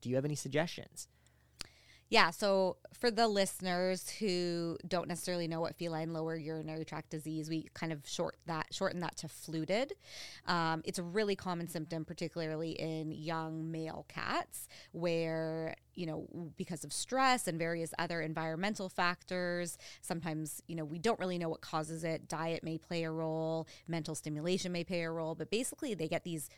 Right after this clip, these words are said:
Speaker 2: episodes where they get inflammation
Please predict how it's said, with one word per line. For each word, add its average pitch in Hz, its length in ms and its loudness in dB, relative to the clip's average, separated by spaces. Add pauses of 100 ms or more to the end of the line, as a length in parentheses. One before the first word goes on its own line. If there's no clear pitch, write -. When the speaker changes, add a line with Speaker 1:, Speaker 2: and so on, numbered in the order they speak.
(300)
Speaker 2:
episodes 160 720 2
where 156 440 0 (200)
they 180 80 0
get 165 180 0
inflammation 185 880 0